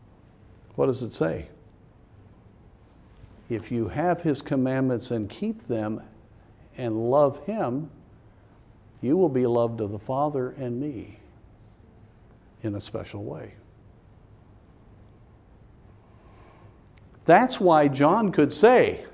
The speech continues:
"I'm the disciple that Jesus loved." <laughs> Okay, he wasn't saying that proudly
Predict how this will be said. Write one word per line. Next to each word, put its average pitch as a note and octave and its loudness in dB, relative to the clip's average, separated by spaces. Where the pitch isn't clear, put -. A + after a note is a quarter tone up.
"I'm A#3+ 10
the D3 6
disciple D#3+ 8
that D3+ 2
Jesus D3 0
loved." F#3 -2
<laughs> - -12
Okay, - -8
he - -4
wasn't C3+ 0
saying B2+ -6
that G#2 -6
proudly G#2+ -2